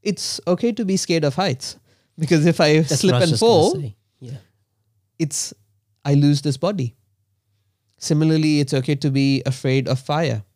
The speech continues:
Speaker 1: But that fear should not stop me from functioning in the world outside.
Speaker 2: Mm-hmm.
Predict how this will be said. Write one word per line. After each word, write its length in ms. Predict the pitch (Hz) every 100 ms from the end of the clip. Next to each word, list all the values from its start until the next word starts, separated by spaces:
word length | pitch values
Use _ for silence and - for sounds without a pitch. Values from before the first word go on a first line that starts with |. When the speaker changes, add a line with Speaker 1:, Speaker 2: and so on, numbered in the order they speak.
| _ _ _ _ _ _ _ _ _ _ _ _ - _ _ _ -
Speaker 1:
But 400 | 143 170 170 _ _ _ _ _ -
that 220 | 143 143
fear 580 | - - 294 151 180 269 -
should 260 | - 190
not 320 | 175 196 - _
stop 500 | - - - 147 -
me 200 | 202 202
from 560 | 196 185 165 165 156 147 - _ _ _ _ _ _ _ _ _ _ _ _ _ _ _ _ _
functioning 580 | 151 165 - 214 202
in 120 | 151 139
the 80 |
world 260 | 120 120 110
outside. 480 | 107 104 - 110 - _ _
Speaker 2:
Mm-hmm. 220 | 127 104